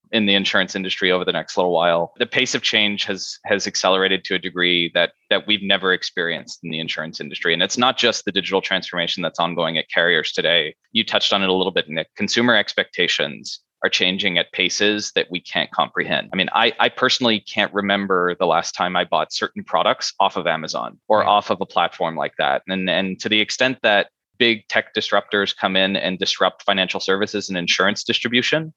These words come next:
Speaker 1: legacy carriers, brokerage networks, and other aspects that don't plug and play or integrate well into those new platforms or don't have their own technology strategy that enables that distribution seamlessly of insurance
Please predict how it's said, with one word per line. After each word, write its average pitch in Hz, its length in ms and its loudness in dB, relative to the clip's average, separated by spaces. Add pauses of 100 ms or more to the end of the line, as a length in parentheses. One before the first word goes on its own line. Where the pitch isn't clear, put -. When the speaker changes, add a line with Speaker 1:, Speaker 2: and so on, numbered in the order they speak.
(160)
Speaker 1:
legacy 120 360 2
carriers, 123 580 4
brokerage 110 500 0
networks, 120 580 0
and 104 80 -6
other 110 280 2
aspects 104 420 -2
that - 160 -2
don't 104 240 -2
plug 113 220 2
and 107 120 -4
play 110 300 4
or 98 100 0
integrate 107 480 0
well 120 440 2
into 120 280 -4
those 110 260 2
new 110 140 0
platforms 127 840 -2
or 113 140 4
don't 131 180 4
have 123 140 0
their 107 120 4
own 120 160 4
technology 131 480 2
strategy 127 520 0
that 120 120 0
enables 107 380 0
that 110 180 0
distribution 107 540 -4
seamlessly 107 500 -2
of 98 60 0
insurance 107 600 0